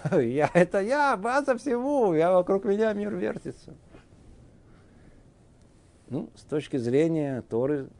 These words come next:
всё ясно и понятно. То, что нам кажется телом, это только оболочка. Истинный человек,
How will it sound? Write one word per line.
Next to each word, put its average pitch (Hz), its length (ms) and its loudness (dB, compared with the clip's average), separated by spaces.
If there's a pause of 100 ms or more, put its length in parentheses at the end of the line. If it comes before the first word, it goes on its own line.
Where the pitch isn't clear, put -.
(580)
всё 139 160 -10
ясно 175 540 -8
и - 220 -8
понятно. 190 560 -6 (1800)
То, 170 80 2
что 165 160 -4
нам 151 160 -2
кажется 165 460 0
телом, 175 480 -2
это 139 160 -6
только 170 320 -2
оболочка. 180 580 -4
Истинный 147 640 -4 (800)
человек, 131 540 -2